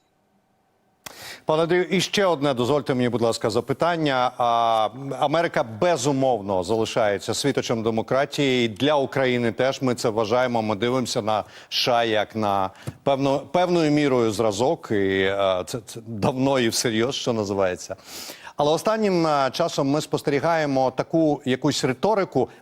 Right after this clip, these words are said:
Можливо, це лише здається. Виправте мене, якщо це не так.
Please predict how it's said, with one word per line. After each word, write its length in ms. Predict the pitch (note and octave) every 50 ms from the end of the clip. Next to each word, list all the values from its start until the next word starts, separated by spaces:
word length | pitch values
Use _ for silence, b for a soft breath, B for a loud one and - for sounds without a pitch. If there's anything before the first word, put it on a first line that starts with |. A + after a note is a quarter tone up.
| B _ -
Можливо, 500 | E3 F3 F#3 D#3+ F3 G3 G#3+ G3+ G#3 -
це 360 | - - F3 D#3+ D#3 E3 - -
лише 380 | C#3+ C3+ C3 - - E3 D3+
здається. 600 | C3 B2 C#3+ C#3 C3+ B2+ B2 - - - A2+ A2
Виправте 500 | A#2 A#2 B2+ B2 - - E3 C3 - D3+
мене, 220 | C3 C3 C3 B2+ B2
якщо 220 | A#2 - - C3
це 160 | - - C3+
не 120 | A#2+ A#2 G#2
так. 200 | - G2 F2+